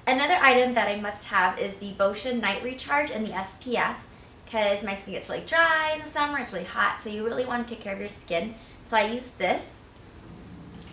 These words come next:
I'm pulling everything out of my little Tokidoki bag here. Super cute. Okay. And then the next thing is, this is my Clarins Sun Wrinkle Control Eye Contour Care, which has an S P F of thirty. So it's very important for around your eyes.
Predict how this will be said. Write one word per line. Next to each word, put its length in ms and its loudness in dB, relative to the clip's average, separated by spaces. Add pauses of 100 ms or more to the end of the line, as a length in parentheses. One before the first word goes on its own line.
(340)
I'm 80 -10
pulling 300 -2
everything 240 -2
out 140 0
of 40 -4
my 140 -2
little 180 2
Tokidoki 600 -4
bag 280 -4
here. 280 -2
Super 320 -4
cute. 420 6 (100)
Okay. 220 -10 (480)
And 280 4
then 80 -6
the 100 -2
next 280 -2
thing 300 0
is, 360 0
this 160 0
is 120 -10
my 200 -2
Clarins 720 0 (560)
Sun 420 4
Wrinkle 500 2
Control 640 -2
Eye 320 2
Contour 300 -6
Care, 260 -4
which 180 -6
has 180 -4
an 120 -6
S 280 -2
P 120 -6
F 200 0
of 260 -6
thirty. 460 -2 (480)
So 100 2
it's 80 2
very 240 4
important 520 -2
for 140 -2
around 280 -2
your 80 -2
eyes. 340 0